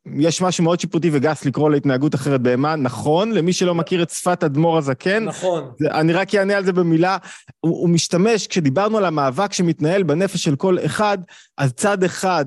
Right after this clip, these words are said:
Speaker 1: הוא צד, אה, נשגב, גבוה, נעלה, והצד השני הוא צד שהוא קורא לו בהמי. למה בהמי?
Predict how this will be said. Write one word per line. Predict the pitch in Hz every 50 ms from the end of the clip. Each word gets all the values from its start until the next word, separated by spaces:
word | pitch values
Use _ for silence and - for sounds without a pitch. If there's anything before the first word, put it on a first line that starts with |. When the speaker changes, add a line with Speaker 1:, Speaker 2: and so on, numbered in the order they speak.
| 123
Speaker 1:
הוא | - - 147 135
צד, | - - - 170 165 165 160 156 151 135 120 117 - - - - - _ _ _ -
אה, | 120 131 127
נשגב, | 123 127 131 117 113 120 110 147 151 151 143 127 113
גבוה, | 104 117 120 107 120 143 143 139 131
נעלה, | 117 117 113 107 107 110 107 117 131 160 190 196
והצד | 165 135 123 - 170 180 202
השני | 196 - - 240 254 294 294 285 269
הוא | 247 220 180
צד | - - 214 208 202 196
שהוא | 214 185
קורא | - 185 175 185
לו | 185 180 147
בהמי. | 143 147 143 143 147 143 127 113
למה | 107 110 123 147 175 190 190
בהמי? | 160 135 131 123 113 110 120 156 202 233